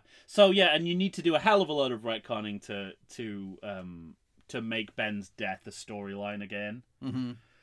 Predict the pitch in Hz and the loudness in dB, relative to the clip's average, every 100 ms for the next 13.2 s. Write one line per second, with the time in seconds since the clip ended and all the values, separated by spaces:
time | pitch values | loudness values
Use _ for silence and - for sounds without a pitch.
0 | _ _ _ - 226 240 277 202 233 - | _ _ _ 4 4 4 0 2 2 2
1 | 254 170 - - 202 - - - - 202 | 0 -2 -8 -4 -2 -4 -14 -20 -2 0
2 | 165 - 160 180 - 135 127 110 - 113 | 0 0 0 0 -2 0 0 -4 -8 -8
3 | 107 107 107 101 98 98 104 98 95 95 | -8 -8 -8 -6 -8 -6 -6 -4 -6 -8
4 | 92 _ _ _ 143 135 160 143 117 131 | -10 _ _ _ -16 -2 2 2 -2 -6
5 | 110 - _ _ _ _ _ _ _ _ | -6 -10 _ _ _ _ _ _ _ _
6 | _ _ _ _ _ _ - 131 127 131 | _ _ _ _ _ _ -8 -4 -2 -2
7 | 131 107 123 123 - - - 113 104 101 | -4 -6 -4 -4 -6 -14 -8 -6 -6 -6
8 | 101 95 95 _ _ _ _ _ _ _ | -6 -8 -14 _ _ _ _ _ _ _
9 | _ _ _ - 127 - 127 - 120 113 | _ _ _ -14 -12 -12 -12 -8 -6 -6
10 | 107 113 110 113 107 101 104 - 151 117 | -6 -6 -6 -6 -6 -8 -10 -6 -2 -2
11 | 101 - _ _ _ _ _ _ _ _ | -4 -10 _ _ _ _ _ _ _ _
12 | _ _ _ _ - 123 139 131 131 120 | _ _ _ _ -6 -2 -2 -4 -8 -2
13 | 120 113 | 0 -2